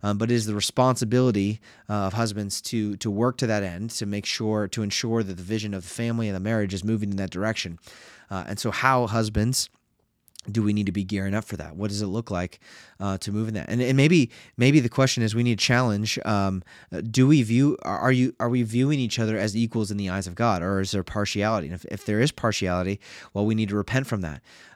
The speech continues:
Uh, and then with that, receive, uh, grace, and then also acknowledge, all right, now repentance looks like living into this, showing no partiality, but there is a, a order to,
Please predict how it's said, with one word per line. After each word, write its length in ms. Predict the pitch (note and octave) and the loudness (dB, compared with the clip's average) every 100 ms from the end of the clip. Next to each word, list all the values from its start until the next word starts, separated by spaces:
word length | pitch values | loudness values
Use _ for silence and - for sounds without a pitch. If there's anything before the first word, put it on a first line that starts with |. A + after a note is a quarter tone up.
| G#2+ | -2
Uh, 260 | G2+ F#2+ - - | 0 0 -4 -2
and 160 | A2 | 0
then 140 | G#2+ G#2 | 2 2
with 180 | B2+ | 2
that, 200 | B2+ G#2+ | 2 0
receive, 720 | F2 G2 - A#2+ A2+ A2 F#2 - - _ - | 0 -2 0 2 4 2 -2 -12 -20 _ -6
uh, 300 | G2+ F#2+ E2 _ - | -2 -2 -4 _ -10
grace, 500 | G#2 A2 A2 C#3+ - - - | -4 0 0 0 -2 -6 -2
and 160 | A#2 | 0
then 140 | A2 G#2 | 2 2
also 300 | A2 B2 A2 | 0 0 0
acknowledge, 540 | G#2 F#2+ F#2 G#2+ - - | 0 -2 -4 -4 -6 -6
all 80 | |
right, 180 | F2+ F#2+ | -6 -6
now 200 | F#2+ G2 | -6 -4
repentance 480 | F#2+ G#2+ G#2 G#2+ G2+ | -4 -4 -6 -8 -8
looks 180 | G2 - | -10 -6
like 220 | F#2+ F#2 | -6 -6
living 320 | G2 G2 G2+ | -6 -4 -6
into 300 | - B2+ B2 | -4 -2 0
this, 340 | F2 F2 G#2+ - - - - | 0 0 0 -2 -8 -20 -14
showing 260 | - G#2+ G2 | -4 -2 0
no 140 | G#2+ | 0
partiality, 720 | A2 A2+ G#2+ G#2 F#2 F#2 A2 | 0 0 0 0 0 0 -2
but 260 | G#2 G2 F#2 | -2 -6 -4
there 180 | F#2+ | -6
is 300 | F2 F2+ G2 | -4 -4 -6
a, 320 | - F#2 F#2 - | -6 -4 -4 -6
a 240 | - F#2 - | -6 -6 -4
order 400 | A2+ A#2 F#2+ F2+ | 0 2 2 -2
to, 440 | F#2 - G2 F2+ | -4 -4 -2 -4